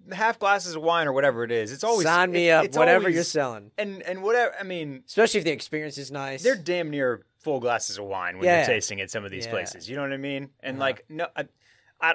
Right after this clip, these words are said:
Speaker 1: maybe you are better about this, but I'm not spitting anything out.
Speaker 2: No, I'm not either. I'm really bad about that, as a matter of fact.
Speaker 1: <laughs> So, uh, you know, yeah, like, I, you know, I get, I get a little, uh,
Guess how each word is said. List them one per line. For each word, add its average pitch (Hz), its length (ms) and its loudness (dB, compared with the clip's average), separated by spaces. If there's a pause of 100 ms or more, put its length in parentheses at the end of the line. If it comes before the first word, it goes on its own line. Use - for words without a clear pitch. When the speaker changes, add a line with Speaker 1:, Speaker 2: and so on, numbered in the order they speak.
Speaker 1:
maybe 151 300 -2
you 143 240 0
are 127 100 4
better 127 220 4
about 110 240 0
this, 110 140 -6
but 135 120 -2
I'm 180 140 0
not 175 220 -2
spitting 123 420 -4
anything 107 320 -10
out. 92 280 -4
Speaker 2:
No, 143 400 4
I'm 143 100 2
not 143 200 6
either. 117 200 0
I'm 143 160 0
really 147 220 0
bad 131 340 4
about 107 240 -6
that, 107 160 -4
as 107 80 -8
a 117 80 -10
matter 113 180 -6
of 110 80 -8
fact. 117 300 -8
Speaker 1:
<laughs> 180 40 -20 (420)
So, 139 580 6
uh, 120 880 0
you 143 180 0
know, 95 360 -2
yeah, 123 340 2
like, 104 360 -2
I, 127 200 -2
you 135 100 -12
know, 131 60 -8
I 135 80 -6
get, 120 260 -4 (720)
I 131 100 -8
get 143 100 -2
a 131 40 -2
little, 123 360 -2
uh, 104 420 0